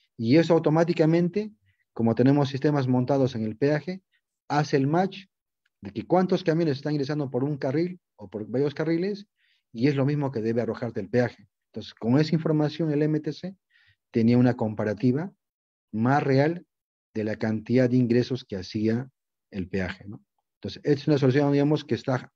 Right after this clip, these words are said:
a la fecha montado en ese puente quechos y sigue trabajando a la fecha.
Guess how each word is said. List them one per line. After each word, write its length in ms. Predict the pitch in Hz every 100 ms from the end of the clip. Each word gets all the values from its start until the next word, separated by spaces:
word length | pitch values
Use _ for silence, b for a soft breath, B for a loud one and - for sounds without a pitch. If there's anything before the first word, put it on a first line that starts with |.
| -
a 100 | 113
la 120 | 110
fecha 240 | 147 -
montado 640 | 110 104 107 123 123 151 - _ _ _ _ _
en 160 | - 107
ese 200 | 110 104
puente 280 | 104 101 95
quechos 360 | 98 87 - -
y 80 |
sigue 240 | - 117 117
trabajando 500 | 104 98 92 107 95
a 40 |
la 80 | 85
fecha. 260 | - 87